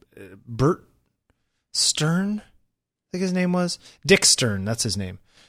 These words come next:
This old guy, I think I've talked about him before on the show. This old guy who I, who befriended me while I was in high school. He was, like, this, like, sort of old school, very, very great books kind of learner kind of guy. And, uh, and he used to say,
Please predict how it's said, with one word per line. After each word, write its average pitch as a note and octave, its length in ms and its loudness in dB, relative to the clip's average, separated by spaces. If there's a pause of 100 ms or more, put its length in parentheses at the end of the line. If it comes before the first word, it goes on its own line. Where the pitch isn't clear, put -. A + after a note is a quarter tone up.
This E3 100 -2
old F3+ 240 6
guy, D#3+ 120 2
I D#3+ 40 -2
think - 140 -4
I've F#3 80 2
talked - 240 0
about A#2+ 140 0
him A2 60 0
before A2 240 0
on A2+ 60 2
the A2+ 60 2
show. C3+ 140 2
This A#2 180 2
old E3+ 260 8
guy B2+ 300 6
who C3+ 160 6
I, B2 240 6 (540)
who D#3+ 100 2
befriended D3 520 6
me C3+ 120 6
while B2 140 6
I A#2+ 40 8
was A#2 120 4
in A#2+ 60 2
high A#2+ 180 2
school. C#3 320 2
He B2+ 100 4
was, A#2 120 2
like, A#2 160 0
this, - 260 0 (640)
like, B2+ 140 4
sort D3+ 180 8
of C#3 100 4
old D3+ 200 6
school, C#3 480 8
very, D3 420 8
very C#3 260 4
great B2+ 340 4
books - 300 2
kind B2+ 240 2
of A2 260 0
learner A#2 480 4
kind G#2+ 160 -8
of G2 80 -4
guy. F#2 240 -10 (800)
And, C3 340 6
uh, A#2 380 4 (120)
and C#3+ 120 4
he E3+ 60 8
used G3 160 4
to D#3 80 0
say, D3 460 6